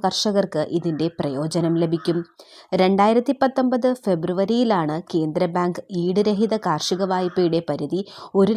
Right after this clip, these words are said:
ലക്ഷത്തിൽ നിന്ന് ഒന്നേ പോയിന്റ് ആറ് ലക്ഷമാക്കിയത്. പരിധി കൂടിയതോടെ മുൻഗണനാ വിഭാഗത്തിൽപ്പെട്ട കർഷക മേഖലയ്ക്ക് കൂടുതൽ വായ്പ നൽകാൻ ബാങ്കുകൾക്കും സാധിക്കും. കാർഷിക മേഖലയിലെ സാമ്പത്തിക ഉൾപ്പെടുത്തൽ മെച്ചപ്പെടുത്താനും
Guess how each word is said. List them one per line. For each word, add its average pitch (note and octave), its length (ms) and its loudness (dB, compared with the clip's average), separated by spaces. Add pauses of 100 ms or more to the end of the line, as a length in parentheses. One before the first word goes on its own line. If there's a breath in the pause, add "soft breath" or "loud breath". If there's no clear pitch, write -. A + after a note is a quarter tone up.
ലക്ഷത്തിൽ A#3 440 0
നിന്ന് D#3+ 240 0 (160)
ഒന്നേ F3 300 0
പോയിന്റ് G3 280 0 (120)
ആറ് F3 260 0
ലക്ഷമാക്കിയത്. E3+ 800 -2 (680)
പരിധി B3 420 2
കൂടിയതോടെ A#3+ 600 4 (200)
മുൻഗണനാ G3 560 0
വിഭാഗത്തിൽപ്പെട്ട G#3+ 800 0 (200)
കർഷക F3 380 -2 (120)
മേഖലയ്ക്ക് D3+ 460 -2 (360 loud breath)
കൂടുതൽ F#3+ 400 2 (120)
വായ്പ D3+ 440 -2
നൽകാൻ E3 320 -2 (140)
ബാങ്കുകൾക്കും D#3 680 -4
സാധിക്കും. E3 460 -4 (520 loud breath)
കാർഷിക F3+ 380 0 (100)
മേഖലയിലെ F#3+ 540 2 (100)
സാമ്പത്തിക D#3+ 540 -4 (160)
ഉൾപ്പെടുത്തൽ E3 540 -2 (220)
മെച്ചപ്പെടുത്താനും E3 800 -2